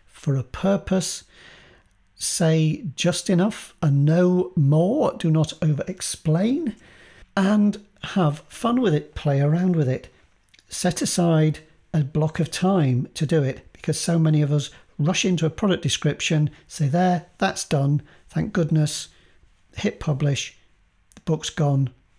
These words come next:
it's away, it'll be fine. That's what a lot of us do. We kind of think, "Well, it's taken me so much energy to get to the finish point, I'm at the finish point now," and you haven't quite crossed that final tape.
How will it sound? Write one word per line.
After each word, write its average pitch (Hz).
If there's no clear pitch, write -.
it's -
away, 147
it'll 147
be 131
fine. 123
That's -
what 170
a 151
lot 156
of 139
us 139
do. 143
We 139
kind 156
of 139
think, -
"Well, 156
it's -
taken -
me 156
so 208
much 214
energy 196
to 156
get -
to -
the 160
finish 156
point, 156
I'm 156
at -
the 165
finish 156
point 135
now," 143
and 165
you 165
haven't 135
quite -
crossed -
that 147
final 135
tape. 139